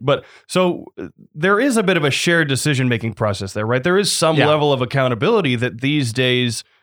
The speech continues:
Speaker 1: the average patient needs to come into the office with, right?
Speaker 2: Yeah, that's, that's exactly right. Well, let, Ben, let's take a step way back then. You know, we're, we're talking about healthcare consumerism now. You know, patients have choices.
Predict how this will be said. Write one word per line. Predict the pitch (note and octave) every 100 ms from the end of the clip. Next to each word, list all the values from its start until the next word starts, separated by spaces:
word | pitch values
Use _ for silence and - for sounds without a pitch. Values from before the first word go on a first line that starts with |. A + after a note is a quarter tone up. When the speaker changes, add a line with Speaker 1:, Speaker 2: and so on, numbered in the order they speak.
| _ -
Speaker 1:
the | B2 B2
average | C3 B2+ A#2 -
patient | C3 B2 - A#2+ - -
needs | A#2+ B2 -
to | A2+
come | - A2+ A2
into | G#2+ G#2+
the | G#2+ G2 - _ -
office | F#3 D#3+ A2
with, | G2 F#2
right? | A2 D#3 - _ A3
Speaker 2:
Yeah, | G#3+ C#3+
that's, | D3+ D#3 -
that's | D#3+ F#3 F#3
exactly | D#3 E3 D#3+ D#3+
right. | C#3+ C#3+
Well, | E3+ G#3
let, | B3 - - E3+
Ben, | D#3+ G#3+ B3
let's | A3 G3
take | G#3
a | D3
step | - F3 -
way | B2 C3+ C#3
back | C3 B2+ -
then. | A2+ - _ _
You | E3+
know, | D3+
we're, | D3+ D3+
we're | D3+
talking | D#3+ F#3
about | F3 C3+
healthcare | D3+ D#3+ - C#3+
consumerism | C3+ A2+ D#3 D3+ C#3 B2+ B2
now. | B2+ B2+ - _ _ -
You | D#3
know, | C3+ D3 - _ _ _
patients | F3+ F#3 F#3 D#3
have | D3
choices. | - D3 C#3+ - -